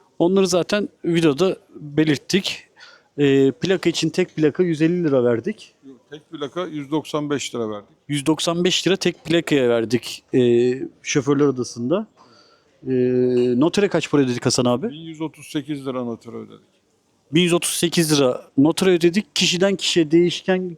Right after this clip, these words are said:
Speaker 1: gösteren sigortada kaç para tuttu Hasan abi?
Speaker 2: E, trafik sigortasında, e, dört bin sekiz yüz kırk lira.
Speaker 1: Bunları üst üste koyduğumuz zaman artı dört yüz altmış beş bin lirayı topladığımız zaman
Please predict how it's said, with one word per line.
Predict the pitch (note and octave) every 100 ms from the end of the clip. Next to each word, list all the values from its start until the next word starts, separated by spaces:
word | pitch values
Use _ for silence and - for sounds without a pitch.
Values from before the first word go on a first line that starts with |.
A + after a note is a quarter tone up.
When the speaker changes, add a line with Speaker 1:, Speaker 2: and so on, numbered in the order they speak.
| -
Speaker 1:
gösteren | D#3 - C#3+ C3+
sigortada | - F3 F#3+ - D3
kaç | C#3 G3 -
para | E3
tuttu | C3 _ C#3+
Hasan | - C3+
abi? | B2+ F3 B3 _ _ _
Speaker 2:
E, | B2+ B2+ A#2+ -
trafik | C3 C#3+ C#3+
sigortasında, | - C#3+ C3+ C#3 A#2 C3+ C3 F3 F3 E3 _ _ _ _ _ _ _ B2
e, | B2 A2 C#3
dört | E3 - -
bin | F3+
sekiz | - E3 - E3+
yüz | E3 E3
kırk | - F3+ -
lira. | B2 G2 _ - - _ _ _ - -
Speaker 1:
Bunları | F#3+ G3 G3
üst | F#3 -
üste | F3 - F#3
koyduğumuz | F#3+ F#3+ F#3+ F#3+ E3
zaman | C#3+ C#3 G3+ - _ _ _
artı | F3+ F3 - D3
dört | F3+
yüz | -
altmış | F3 - -
beş | F#3+ - -
bin |
lirayı | D#3+ D3 - -
topladığımız | F#3+ - D#3 C3+ C3+ B2+
zaman | C#3 G3+